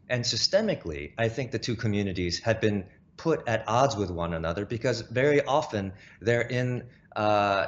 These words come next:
you know, um, underprivileged communities together in enclosed spaces. And even the idea of the model minority myth is a relativistic term because you're asking, you're a model minority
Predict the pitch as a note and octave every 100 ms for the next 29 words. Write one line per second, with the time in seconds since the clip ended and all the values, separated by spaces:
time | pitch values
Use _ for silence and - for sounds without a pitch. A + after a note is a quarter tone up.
0 | A#2 G#2+ G2 F#2 F#2 - G2+ F#2+ F#2 F#2
1 | F2+ - B2 C3+ C3 B2 A2+ A2+ A2+ -
2 | A2 A2+ G2 E2 C#2+ - - - A#2+ C3+
3 | D3+ E2 C#2+ - - A#2+ A#2+ A2+ - C3+
4 | C3 - C#3 C3+ - D2+ C#2+ - - -
5 | G#2+ A2+ E3 F3+ F3+ E3 B2 A2+ G2+ A#2
6 | B2 - G2+ F#2 F#2+ G2 G#2+ G2+ F#2+ G2+
7 | D3 F3+ A#2+ F#2 E2 E2 - - - -
8 | - - - - A#2 A2+ A2 - - -
9 | A#2+ A#2 C3+ C#3 C#3 A#2 B2 - B2+ -
10 | F3+ F3+ F2+ - - - _ - B2+ C#3
11 | B2+ A#2+ A#2+ C#3+ D#3 - A#2 G2+ F#2+ -
12 | - B2 C3 B2+ C3+ E3 D3+ C3+ C3 C3
13 | D3 B2 G#2 G2+